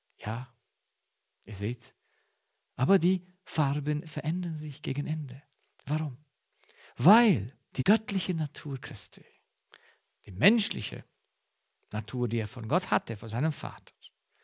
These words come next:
die ich jetzt durch den Tod am Kreuz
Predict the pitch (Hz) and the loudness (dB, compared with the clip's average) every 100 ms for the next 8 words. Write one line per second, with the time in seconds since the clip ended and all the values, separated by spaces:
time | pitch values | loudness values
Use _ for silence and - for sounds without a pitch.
0 | - - - - 156 185 160 247 - - | -20 -20 -20 0 8 8 12 10 10 2
1 | - - - - _ _ _ _ _ _ | 0 0 0 -4 _ _ _ _ _ _
2 | - 120 131 113 160 208 226 214 - 147 | -2 0 0 2 4 4 2 -2 -2 -6
3 | 117 - - | -6 -8 -10